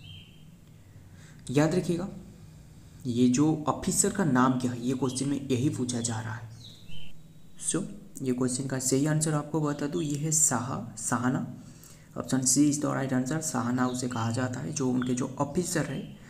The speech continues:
मतलब ये जो food grain market रहे and जो costly cloth रहे, horses, slave, cattle रहे, ये तीन जो market रहे उसे control करी जाती है एक शाहना, एक officer के द्वारा। Next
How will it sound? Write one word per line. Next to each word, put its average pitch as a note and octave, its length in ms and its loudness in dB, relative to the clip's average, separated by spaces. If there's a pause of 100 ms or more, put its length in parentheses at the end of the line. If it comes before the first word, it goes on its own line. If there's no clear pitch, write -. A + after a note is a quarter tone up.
(380)
मतलब C#3 260 2
ये C#3+ 60 6
जो E3+ 400 0 (200)
food D3 180 4
grain C#3+ 260 4
market C3 440 2
रहे D#3 180 -2 (480)
and B2 200 6
जो B2 520 2 (160)
costly C3 360 0
cloth C#3+ 340 -2
रहे, D3 220 -4 (240)
horses, B2+ 600 -2
slave, B2 360 4
cattle A#2+ 380 0
रहे, D3+ 180 -2 (380)
ये C3 100 2
तीन C3+ 280 0
जो C3 100 2
market C3 460 2
रहे D3 120 -4 (540)
उसे C3 180 2
control C#3 460 6
करी C3+ 220 0
जाती B2+ 360 2
है D#3 60 0
एक - 280 -6 (220)
शाहना, C3 460 2
एक - 240 -2
officer B2+ 480 2
के C3+ 80 -2
द्वारा। B2 360 -6 (1600)
Next - 460 2